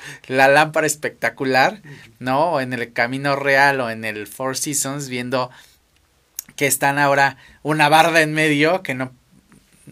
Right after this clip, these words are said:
¿no? Entonces hay que encontrar a, eh,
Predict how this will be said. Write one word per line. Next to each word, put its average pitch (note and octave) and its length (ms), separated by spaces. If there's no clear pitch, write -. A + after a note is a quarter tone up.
¿no? B2+ 260
Entonces D3 260
hay D3+ 80
que F3+ 100
encontrar D3+ 720
a, C3 420
eh, - 220